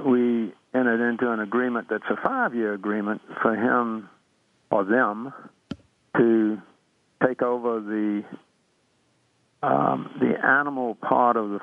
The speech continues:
farm. I still own the cows, but he bought the pigs and the, uh, other animals that we've got, and he is running his own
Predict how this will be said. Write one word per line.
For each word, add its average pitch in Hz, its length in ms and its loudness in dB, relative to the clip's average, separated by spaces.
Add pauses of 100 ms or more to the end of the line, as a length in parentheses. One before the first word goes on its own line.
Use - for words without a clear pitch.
farm. 110 680 2 (460)
I 123 180 4
still 135 220 0
own 127 220 -2
the 101 80 -8
cows, 110 520 2 (140)
but 101 140 -2 (180)
he 127 80 0
bought 117 360 0 (180)
the 117 80 0
pigs 113 500 -4
and 107 180 0
the, 104 200 0 (720)
uh, 120 340 4 (120)
other 117 400 2 (240)
animals 117 520 2
that 113 100 0
we've 107 220 0
got, 113 320 -2 (460)
and 107 320 0 (160)
he 127 500 2
is 110 360 2 (180)
running 123 480 0
his 107 240 -2
own 120 500 -2